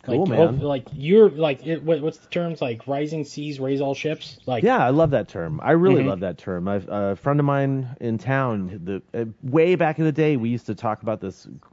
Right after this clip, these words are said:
Speaker 2: uh, group called the Portland Geek Council, and he's, he's the one who introduced me to that phrase, "A rising tide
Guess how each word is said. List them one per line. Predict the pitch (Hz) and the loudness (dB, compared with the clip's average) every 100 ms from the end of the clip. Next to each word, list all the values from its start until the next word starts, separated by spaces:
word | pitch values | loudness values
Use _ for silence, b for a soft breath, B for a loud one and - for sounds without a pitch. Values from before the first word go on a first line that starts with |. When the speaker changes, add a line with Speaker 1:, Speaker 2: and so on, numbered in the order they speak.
| _ | _
Speaker 2:
uh, | 101 | -6
group | 98 87 113 107 | -6 -2 -2 -2
called | - 98 90 82 | -4 -4 -4 -6
the | 87 85 82 - | -6 -4 -6 -4
Portland | 120 - 98 95 | -4 -2 -4 -6
Geek | 104 117 - - | -4 -6 -6 -14
Council, | 110 95 95 - 87 87 _ b b b | -8 -6 -8 -10 -12 -12 _ b b b
and | 101 101 | -4 -2
he's, | 117 120 113 _ _ _ _ - | 0 2 0 _ _ _ _ -6
he's | - 139 | 0 2
the | 113 | 2
one | 120 | -2
who | 113 117 | 0 -2
introduced | 120 110 107 110 - | -2 -4 -2 -2 -2
me | 101 | -6
to | 95 | -4
that | 92 90 | -2 -4
phrase, | - 104 95 92 85 | -2 -2 0 -2 -4
"A | |
rising | 90 90 87 90 85 | -4 -4 -4 -6 -4
tide | 92 90 85 | -4 -4 -6